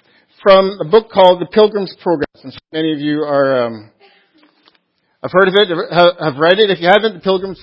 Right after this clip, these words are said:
um, Progress. Let's just get some mics set up here. Thanks, brothers. Remember the, uh,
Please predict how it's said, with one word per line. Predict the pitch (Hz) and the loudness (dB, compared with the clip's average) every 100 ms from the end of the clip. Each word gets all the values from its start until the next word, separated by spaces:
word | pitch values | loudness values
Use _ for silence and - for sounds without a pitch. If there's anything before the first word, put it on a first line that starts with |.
| 196 | -8
um, | 151 147 151 143 - | -2 0 0 -4 -2
Progress. | 196 190 170 156 190 - - _ _ _ _ _ | 0 2 2 2 0 -10 -20 _ _ _ _ _
Let's | 127 | -20
just | 131 110 | -20 -18
get | 120 | -20
some | - | -16
mics | 120 120 _ - | -16 -16 _ -16
set | 120 | -14
up | 120 _ | -14 _
here. | 123 113 _ _ _ _ _ _ _ _ _ _ _ _ _ _ _ _ _ _ _ - | -20 -20 _ _ _ _ _ _ _ _ _ _ _ _ _ _ _ _ _ _ _ -16
Thanks, | 139 | -14
brothers. | - 120 131 135 _ _ | -10 -8 -10 -14 _ _
Remember | 165 254 226 | -8 -6 -4
the, | 185 156 | -2 -2
uh, | 135 113 | -2 -4